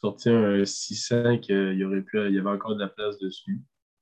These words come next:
Ben, je pense qu'il a fait trois quatre-vingt-cinq.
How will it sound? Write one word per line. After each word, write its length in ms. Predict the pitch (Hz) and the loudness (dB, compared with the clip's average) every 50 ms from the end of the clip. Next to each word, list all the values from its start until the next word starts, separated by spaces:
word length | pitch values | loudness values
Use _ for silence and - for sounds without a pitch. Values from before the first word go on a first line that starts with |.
| _ _ _ _ _ _ _ _ _ _ _ _ _ _ _ _ _ _ _ _ _ _ _ _ | _ _ _ _ _ _ _ _ _ _ _ _ _ _ _ _ _ _ _ _ _ _ _ _
Ben, 480 | - 110 104 110 117 123 127 127 127 123 117 | -12 -2 2 6 8 8 10 10 8 8 6
je 160 | - - - | 2 -2 -6
pense 260 | - 117 117 110 - | -2 -2 -2 -2 -2
qu'il 80 | - 101 | -4 -4
a 40 | - | -4
fait 180 | - 104 104 | -4 -6 -6
trois 280 | - - 117 117 120 120 - | -4 -4 -2 0 0 0 -2
quatre-vingt-cinq. 680 | 131 123 - 123 120 117 120 - 139 151 160 147 | -4 -2 0 0 0 0 0 -2 -4 -2 0 -2